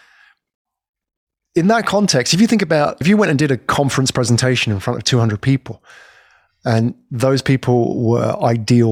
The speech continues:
audience avatar for you, that's really valuable. And the beauty of it is with your hospital example, it's, it's not just an event which you do, which is then done.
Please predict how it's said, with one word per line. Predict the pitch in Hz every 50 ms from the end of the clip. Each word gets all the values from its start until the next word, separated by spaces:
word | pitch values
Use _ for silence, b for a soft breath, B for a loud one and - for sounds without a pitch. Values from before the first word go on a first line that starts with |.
| 113 -
audience | 131 117 113 110 110 107 - - 113
avatar | 110 107 104 104 - - 104 110 110
for | - - 123
you, | 120 113 110 110 120 120 113 98
that's | 123 139 151 - - -
really | 170 180 185 160
valuable. | 131 104 104 113 98 101 120 131 123 117 - - - - - -
And | 131 135 151 185 185
the | 135 139
beauty | 131 - 190 240 247 233
of | 202 -
it | - - -
is | 117 -
with | 147 139 131
your | 139 127 127 117 113 - - - -
hospital | - 139 - - - - 127 120 113
example, | 110 - 123 135 156 170 156 - - 110
it's, | 110 - -
it's | 143 127 - -
not | 170 226 -
just | - 131 - -
an | 120 110
event | 104 101 110 131 151 143 -
which | - - - -
you | - 101
do, | 101 139 147 143 123 113 110
which | - - - - 117
is | 107 -
then | - 113 107 104 92
done. | - 127 127 147 147 113 95 95 92